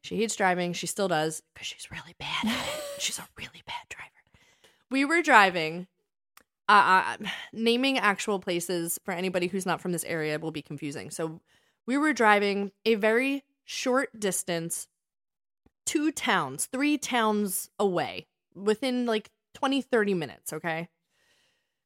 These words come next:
Speaker 1: Within the same state. <laughs> No bridges, no, no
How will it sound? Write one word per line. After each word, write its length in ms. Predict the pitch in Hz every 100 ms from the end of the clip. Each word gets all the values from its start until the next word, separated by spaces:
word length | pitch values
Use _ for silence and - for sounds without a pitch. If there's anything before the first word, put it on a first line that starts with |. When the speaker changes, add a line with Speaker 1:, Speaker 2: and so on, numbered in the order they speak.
| _ _ _ _ _
Speaker 1:
Within 360 | 226 285 302 311
the 100 | 302
same 300 | - 285 285
state. 580 | - - 240 180 - - _ _ _ _ _ _ -
<laughs> 80 | 226 - _ _ _ _
No 120 | 214
bridges, 800 | 269 220 214 214 214 208 220 - _ _ _ _ _ _
no, 140 | 214 208 _ -
no 360 | 220 220 233